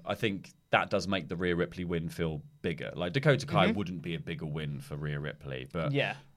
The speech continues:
Speaker 1: Belair or Mia Yim, someone like that would feel like quite a big deal.
Speaker 2: Yes, for sure. And I think, I think that definitely puts her in contention to face Baszler because those people have already faced Baszler.
Speaker 1: Mm-hmm.
Speaker 2: So I guess it makes sense if they beat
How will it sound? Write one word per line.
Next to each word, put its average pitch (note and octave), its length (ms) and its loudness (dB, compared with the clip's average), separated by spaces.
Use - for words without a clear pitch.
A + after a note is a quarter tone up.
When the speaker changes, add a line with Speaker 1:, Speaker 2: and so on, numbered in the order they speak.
Speaker 1:
Belair F#2+ 480 6
or D#2+ 200 0
Mia E2+ 260 -2
Yim, D2 580 0
someone F#2 340 -2
like D2+ 200 -4
that D2+ 240 -4
would D2 160 -8
feel D2 320 -6
like C2 220 -4
quite D2+ 220 -4
a - 20 -12
big C#2 260 -8
deal. C#2 360 -8
Speaker 2:
Yes, - 420 0
for D3+ 100 -2
sure. C3 340 -4
And F3 140 6
I F3+ 80 10
think, G3+ 180 6
I E3 120 10
think E3 260 4
that D3 200 6
definitely D3 300 6
puts C#3+ 220 0
her C#3 140 0
in C3 80 -2
contention C3 640 -4
to D3 140 6
face D#3 340 4
Baszler D3+ 460 4
because C#3+ 460 2
those D3 240 6
people D3 320 2
have D3 400 0
already D#3 320 6
faced E3+ 400 0
Baszler. C#3+ 420 4
Speaker 1:
Mm-hmm. G#2 280 2
Speaker 2:
So D3 100 0
I C#3+ 40 2
guess C3+ 140 0
it C#3 60 -2
makes C#3+ 180 0
sense C#3 200 -2
if - 80 -16
they B2+ 140 -4
beat C3 280 -8